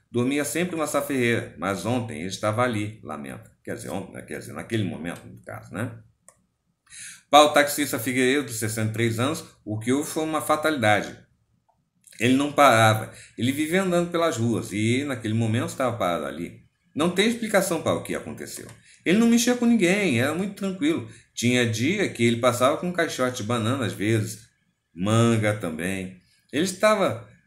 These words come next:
é, sempre vendendo aqui para a gente no ponto.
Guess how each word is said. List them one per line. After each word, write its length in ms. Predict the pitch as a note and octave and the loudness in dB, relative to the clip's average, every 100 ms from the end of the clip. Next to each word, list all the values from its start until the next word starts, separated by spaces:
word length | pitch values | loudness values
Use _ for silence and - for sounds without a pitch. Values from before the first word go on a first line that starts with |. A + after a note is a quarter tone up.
| - - | -18 -4
é, 400 | G2+ F#2+ F#2 F#2 | 0 2 0 -2
sempre 340 | A2+ F3+ F3+ | -2 -2 -2
vendendo 380 | B2+ A2 G#2 G2+ | -2 -2 -2 -6
aqui 260 | F2+ A2 G#2+ | -8 -4 -4
para 240 | G2 D2 | -4 -6
a 40 | |
gente 340 | D2 E2+ E2+ C#2+ | -8 -10 -10 -12
no 80 | B1 | -16
ponto. 340 | A#1+ A1 - | -16 -16 -18